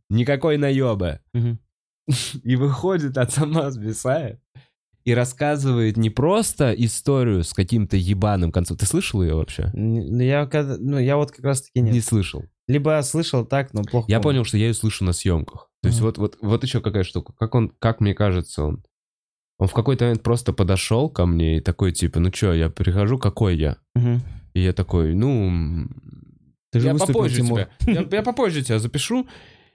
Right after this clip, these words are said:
Speaker 1: И я понимаю, что он, типа, уже здесь, я ему уж, уже сказал, что я его запишу,
Speaker 2: Мгм.
Speaker 1: и я даже не знаю, как,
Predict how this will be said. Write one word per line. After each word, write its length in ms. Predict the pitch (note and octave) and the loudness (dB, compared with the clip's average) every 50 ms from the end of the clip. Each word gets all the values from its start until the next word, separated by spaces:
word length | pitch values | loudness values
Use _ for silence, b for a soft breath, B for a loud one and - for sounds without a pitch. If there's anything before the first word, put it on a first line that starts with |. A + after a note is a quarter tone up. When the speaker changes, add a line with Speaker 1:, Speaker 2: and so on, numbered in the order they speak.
| B _ | B _
Speaker 1:
И 60 | - A2+ | 0 2
я 120 | C3 C#3+ | 2 2
понимаю, 500 | C3+ D3+ D3+ D3+ D#3 E3 F3 F#3 F3 D#3+ | 0 0 0 2 2 2 2 2 0 0
что 400 | C3 - - - B2+ B2 B2+ C3 | -2 -2 -2 0 0 2 2 2
он, 180 | B2+ B2 A#2+ A2+ | 2 0 0 -2
типа, 260 | - - A2+ - - | -2 -2 -4 -2 0
уже 340 | G2+ G2+ G#2 G2+ A2+ A2 G2+ | 0 2 2 2 2 0 0
здесь, 360 | F#2+ F#2+ A2+ C#3 E3+ E3+ - | 0 0 0 -2 -2 0 0
я 60 | A2 | 0
ему 140 | G2+ G2+ G2+ | 2 2 0
уж, 140 | G2 F#2 - | 0 -2 -2
уже 440 | G#2+ G2+ G2+ G2 G#2 G2+ A2 G#2 F2+ | -2 0 0 0 0 0 0 0 0
сказал, 500 | - - - F2+ E2+ F2 F2+ E2+ D#2+ D#2 | -2 -2 -2 0 2 2 2 2 0 -2
что 180 | - - - | -4 -2 0
я 160 | F2 F2 E2+ D#2 | 0 2 2 2
его 160 | D#2 D#2 D#2+ | 2 0 0
запишу, 400 | D#2+ E2 E2+ - A#2 C3 B2 - | 0 0 0 0 0 0 2 2
Speaker 2:
Мгм. 60 | - | 2
Speaker 1:
и 60 | - G2 | 2 2
я 120 | G2 G#2 | 2 2
даже 180 | G2+ G#2 G2 G#2 | 2 0 0 0
не 60 | G#2 | -2
знаю, 220 | G2 G2 A#2 G#2+ F2+ | 0 0 0 0 0
как, 160 | - F#2 | -2 -4